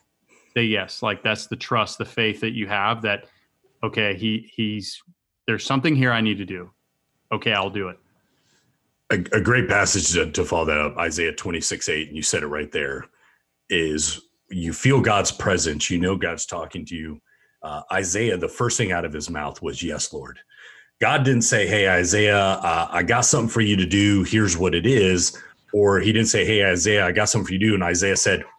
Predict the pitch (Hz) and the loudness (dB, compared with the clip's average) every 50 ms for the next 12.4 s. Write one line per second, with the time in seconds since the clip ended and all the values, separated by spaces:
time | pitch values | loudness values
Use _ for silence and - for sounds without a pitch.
0 | _ _ 95 95 95 95 101 98 76 65 - - - - - _ _ _ _ _ | _ _ -6 -4 -2 0 0 -2 -2 -4 -8 -12 -20 -20 -20 _ _ _ _ _
1 | _ _ _ _ _ _ _ _ - - - - - - 113 120 120 123 - - | _ _ _ _ _ _ _ _ -20 -8 -8 -6 -2 0 0 2 2 2 0 0
2 | 123 - - - 101 92 92 90 - - 101 87 80 - - - _ _ 87 85 | 0 -2 -2 0 0 0 0 -2 -2 -2 -2 -2 -2 -2 -6 -14 _ _ -8 -6
3 | 85 92 92 82 71 69 - - - - - - - - - - - _ _ _ | -2 -2 -2 -2 -2 -2 -2 0 0 0 -2 -6 -12 -20 -20 -20 -20 _ _ _
4 | _ _ - 131 135 151 131 131 131 - - - 131 131 139 143 135 127 127 101 | _ _ 0 2 4 4 4 4 4 2 0 -2 -2 0 2 2 2 2 2 2
5 | 107 90 - 107 113 110 104 - - - - - 120 123 120 107 92 87 82 80 | 0 0 2 2 2 2 0 -2 -4 -4 -4 -2 0 2 2 2 2 0 0 -2
6 | 80 80 - - _ _ _ - 76 95 95 92 - - - 98 90 85 80 80 | -4 -6 -8 -12 _ _ _ -8 -4 -2 -2 0 0 0 2 0 0 -2 -2 -4
7 | 78 78 82 90 107 117 110 95 - - - - 120 - 147 180 214 220 185 127 | -4 -4 0 2 2 4 4 2 2 0 0 0 0 0 2 2 4 4 4 4
8 | 110 95 92 98 104 107 110 120 139 143 127 98 85 80 78 76 78 76 - - | 2 2 2 2 2 4 4 4 4 4 4 2 0 0 -2 -4 -6 -6 -10 -14
9 | - _ _ _ _ _ - 78 82 85 90 110 147 135 123 - - 123 110 104 | -20 _ _ _ _ _ -12 -8 -6 -2 0 2 2 2 2 0 0 0 2 2
10 | 98 85 - 113 95 92 90 98 101 98 98 - 90 76 73 69 71 87 101 110 | 0 0 0 0 2 2 2 2 0 0 0 -2 -4 -4 -4 -4 -2 0 2 2
11 | 123 120 117 - 98 87 73 73 80 - - 110 101 101 - - - - - 90 | 2 0 0 -2 -4 -4 -4 -6 -6 -4 -2 -2 -2 -2 -2 -4 -4 -2 -2 -2
12 | 76 73 - - 80 73 - | -2 -2 -4 -6 -6 -6 -6